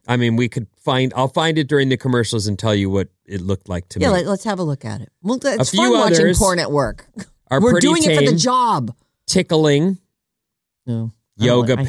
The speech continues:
Speaker 1: pants. I, people
Speaker 2: Oh.
Speaker 1: are into that.
Speaker 2: Yoga, just, well, yoga pants are see-through, girls. Don't forget that when you're bent over and stretching those pants,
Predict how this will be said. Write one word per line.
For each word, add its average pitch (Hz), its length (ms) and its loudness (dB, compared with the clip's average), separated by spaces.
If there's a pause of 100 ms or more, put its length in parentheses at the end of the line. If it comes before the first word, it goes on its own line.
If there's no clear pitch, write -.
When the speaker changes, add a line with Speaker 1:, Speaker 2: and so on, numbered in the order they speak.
(140)
Speaker 1:
pants. 98 340 -2
I, 123 120 -4 (240)
people 123 280 -2
Speaker 2:
Oh. 113 60 2
Speaker 1:
are 107 100 2
into 98 180 0
that. 90 300 -4 (1300)
Speaker 2:
Yoga, 127 340 -2
just, 143 300 -10 (300)
well, 262 320 0 (320)
yoga 302 260 2
pants 392 240 -2
are 349 100 0
see-through, 226 440 0
girls. 151 480 0
Don't 202 400 -2
forget 233 540 -2
that 147 200 -6
when 170 240 0
you're 196 160 2
bent 196 460 -2
over 220 260 0
and 170 140 -2
stretching 202 400 -2
those 190 200 0
pants, 208 540 -4